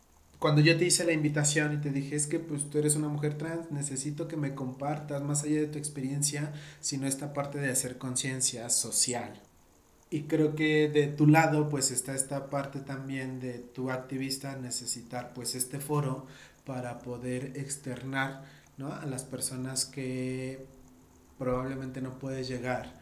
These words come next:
y que gracias a la tecnología, a los medios, pues, podemos tocar puerta, ¿no? Y empezar a trabajar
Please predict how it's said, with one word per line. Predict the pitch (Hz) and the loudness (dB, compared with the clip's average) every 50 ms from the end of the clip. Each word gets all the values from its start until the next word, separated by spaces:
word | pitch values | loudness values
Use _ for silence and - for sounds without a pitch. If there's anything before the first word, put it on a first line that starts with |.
| - - - - - - | -20 -20 -20 -20 -12 -10
y | 131 127 | -8 -8
que | 123 - 131 120 113 | -8 -8 -10 -10 -8
gracias | 123 120 120 120 - 135 - - | -4 -4 0 0 2 2 2 -2
a | 120 | -2
la | 123 123 | -6 -6
tecnología, | 127 123 120 120 120 117 117 117 - 123 | -6 -6 -6 -6 -8 -8 -8 -8 -8 -8
a | 120 | -8
los | 120 113 113 | -8 -10 -8
medios, | 117 117 117 117 127 123 | -8 -6 -6 -6 -6 -6
pues, | - - 120 117 | -8 -10 -12 -12
podemos | - - 117 113 117 113 113 120 117 - - | -10 -10 -8 -8 -8 -8 -10 -8 -10 -10 -10
tocar | - 113 - - 117 113 117 - | -10 -12 -10 -8 -10 -10 -10 -12
puerta, | - 120 120 117 120 117 - 110 | -10 -10 -8 -8 -8 -10 -12 -12
¿no? | 107 107 113 123 143 170 | -12 -10 -10 -8 -8 -6
Y | 160 | -6
empezar | 131 113 117 - - - 120 117 123 | -8 -8 -6 -4 -4 -4 -2 -4 -4
a | 123 - | -6 -6
trabajar | - 120 110 113 117 - - 120 120 123 | -6 -6 -6 -6 -8 -4 -2 -2 -2 -2